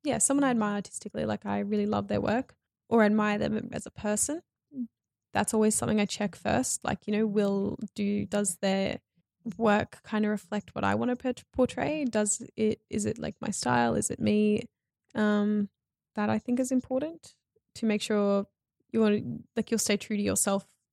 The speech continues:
even if you're working with someone and you're working towards their artistic vision. Um, I think, hmm, do you feel comfortable with them, I think is a really big one. If you feel comfortable with the photographer or the director, um,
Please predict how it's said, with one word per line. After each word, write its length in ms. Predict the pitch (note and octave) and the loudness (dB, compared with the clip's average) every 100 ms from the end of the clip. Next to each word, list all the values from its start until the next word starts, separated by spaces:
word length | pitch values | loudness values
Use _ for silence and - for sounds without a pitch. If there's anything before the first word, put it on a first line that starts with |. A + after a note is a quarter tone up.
| _ - | _ 0
even 240 | G#3+ G3+ | 2 2
if 120 | G3 | 0
you're 100 | G#3 | 0
working 220 | G3 - | -2 -2
with 100 | G3+ | -2
someone 240 | - F#3+ F#3+ | 0 0 0
and 80 | G3+ | 0
you're 80 | G3 | 0
working 260 | F#3+ G3 | -2 -4
towards 220 | - G3 | -6 -4
their 120 | F#3 F3+ | -2 -2
artistic 380 | - - - | -2 -8 -8
vision. 240 | G#3+ A#3 F4+ _ _ _ _ | -6 -6 -6 _ _ _ _
Um, 540 | - G#3+ G#3 G3+ G3+ - _ _ _ - | 0 2 2 0 -2 -6 _ _ _ -4
I 140 | A3 | -2
think, 680 | G#3+ - G#3 G#3+ G#3+ - - _ _ - | -2 -2 0 0 -2 -6 -20 _ _ -4
hmm, 480 | A3+ G#3+ G#3 G3+ G#3 | -2 0 0 0 -2
do 560 | - _ _ _ - | -6 _ _ _ -4
you 40 | C4+ | -4
feel 140 | C4 | -4
comfortable 480 | - G3+ G3+ - F#3+ | -6 -2 -2 -2 -2
with 160 | F#3+ - | -2 -2
them, 140 | A#3 | -2
I 80 | G#3+ | 0
think 220 | G3+ G3+ G3+ | -2 -4 -4
is 80 | |
a 100 | G3 | -4
really 220 | F#3+ G3 G3 | -2 -2 -2
big 200 | G3 G#3+ | -4 -2
one. 180 | C#4+ - _ _ - | -2 -4 _ _ -2
If 100 | A3+ | 2
you 80 | G#3+ | 2
feel 180 | G#3+ G#3 | 0 -2
comfortable 440 | G3 G3 - G#3 | -2 -4 -2 0
with 420 | G3 F#3+ - - _ _ - | 2 0 -4 -20 _ _ -2
the 140 | - G3 | -2 0
photographer 800 | - A#3+ G#3+ - G#3 G#3 G#3 - _ | 0 -2 -2 -2 2 2 0 -4 _
or 440 | A3 G2+ C#3 G3+ - - | 2 4 4 2 -2 -6
the 100 | - | -8
director, 640 | - A3+ A3+ - G#3+ G#3 G3+ _ _ _ _ - | -2 0 0 -2 0 0 -2 _ _ _ _ 0
um, 460 | G#3 G#3 G#3+ A#3 | 2 4 2 0